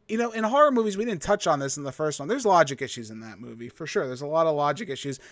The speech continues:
One of my favorite logic issues from the first film is when they're climbing up the ladder and a body falls. And they're like, "Oh, we gotta go right back down." Just keep going up. You're almost out of the mine. Why are you going back down? What the hell's wrong with you? But you can forgive it. They're scared. They don't know what to do, so they, they figure something out.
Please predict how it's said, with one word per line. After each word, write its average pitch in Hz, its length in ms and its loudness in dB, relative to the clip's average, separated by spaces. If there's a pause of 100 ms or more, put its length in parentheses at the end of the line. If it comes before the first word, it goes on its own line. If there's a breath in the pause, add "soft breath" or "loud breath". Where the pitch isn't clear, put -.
One 208 100 0
of 247 60 2
my 214 80 4
favorite 160 440 0 (220)
logic 147 440 0
issues 156 260 -6
from 143 120 -4
the 127 80 -6
first 143 320 -4
film 151 280 -2 (300 soft breath)
is 139 160 -6
when 147 160 -4
they're 139 160 -4
climbing 156 520 0
up 143 180 -4
the 151 80 -6
ladder 135 420 0
and 135 120 -4
a 131 40 -4
body 131 360 0
falls. 156 600 0 (640)
And 151 120 -6
they're 147 80 2
like, 135 140 -2
"Oh, 165 120 4
we 160 100 2
gotta 165 140 2
go 156 120 2
right 151 200 6
back 143 240 2
down." 127 440 -2 (360)
Just - 160 -10
keep 247 140 -8
going 208 240 4
up. 233 160 4
You're 156 80 0
almost 165 260 -4
out 185 160 2
of 170 80 -2
the 156 80 0
mine. 151 340 2
Why 147 120 4
are 170 40 4
you 170 60 0
going 175 200 0
back 160 220 6
down? 127 420 -2
What 165 120 -14
the 160 80 -2
hell's 160 180 0
wrong 170 200 2
with 117 80 -12
you? 120 160 -8 (340 soft breath)
But 277 140 -2
you 262 80 -6
can 233 100 -2
forgive 151 320 -2
it. 143 120 -4
They're 165 100 -4
scared. 139 400 -2
They 143 60 -2
don't 143 100 -4
know 143 100 -4
what 143 120 -4
to 147 80 -8
do, 131 220 -4
so 131 140 -8
they, 123 80 -8
they 123 120 -10
figure 135 200 -4
something 131 240 -8
out. 131 160 -6